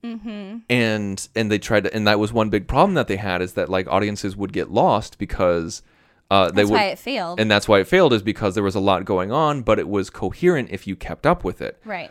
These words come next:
Speaker 2: With this show, with it, since it went on Netflix, they're dropping the entire season all at once. People are binging this. You don't need to do mountains of exposition every single episode like you
Speaker 1: Right.
Speaker 2: did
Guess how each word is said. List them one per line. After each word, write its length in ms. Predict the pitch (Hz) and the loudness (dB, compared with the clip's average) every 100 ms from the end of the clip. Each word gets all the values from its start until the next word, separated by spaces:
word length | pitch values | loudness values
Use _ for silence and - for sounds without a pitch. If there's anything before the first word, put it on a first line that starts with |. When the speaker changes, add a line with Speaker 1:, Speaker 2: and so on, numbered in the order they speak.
| _ | _
Speaker 2:
With 220 | 113 110 - | -2 -2 2
this 200 | 113 - | 0 0
show, 760 | - 220 247 127 95 101 - - | -2 2 4 4 2 0 -4 -8
with 200 | 113 117 | -6 -4
it, 200 | 104 - | -4 -6
since 260 | 135 113 | -8 -4
it 80 | 104 | -4
went 140 | 101 104 | 0 0
on 120 | 101 | 0
Netflix, 360 | 160 - 104 120 | -4 -4 -4 -2
they're 180 | 139 | -2
dropping 380 | 214 240 262 175 | 0 -2 0 -2
the 100 | 139 | -2
entire 300 | 117 147 143 | -2 -2 -2
season 360 | 127 196 147 107 | -2 -6 -4 -4
all 260 | - 131 120 | 0 2 2
at 100 | 78 | 2
once. 400 | 131 160 107 - - - _ | 2 2 0 -6 -18 -20 _
People 280 | 156 175 220 | -2 2 4
are 100 | 160 | 4
binging 540 | 107 123 196 143 107 80 | 4 2 2 0 -2 -4
this. 280 | 73 - - | -6 -8 -10
You 200 | 120 143 | 0 6
don't 240 | 170 113 | 6 4
need 340 | 127 156 175 | -2 -2 -4
to 100 | 143 | -4
do 320 | 120 117 110 - _ - | 0 2 2 -4 _ -10
mountains 560 | 104 104 131 151 147 | -2 2 2 0 -4
of 100 | 120 | 0
exposition 680 | 113 113 113 113 156 120 104 - _ | 0 0 -4 -2 -2 -2 -6 -10 _
every 600 | 113 117 113 104 107 101 - | 2 2 2 -6 -6 -8 -12
single 580 | - 120 101 87 87 - | -2 -2 0 -2 -4 0
episode 460 | 143 170 147 107 143 | 2 2 0 0 2
like 220 | 196 202 | 2 2
you 80 | 185 | 0
Speaker 1:
Right. 80 | 185 | 4
Speaker 2:
did 380 | 262 147 143 | 6 6 4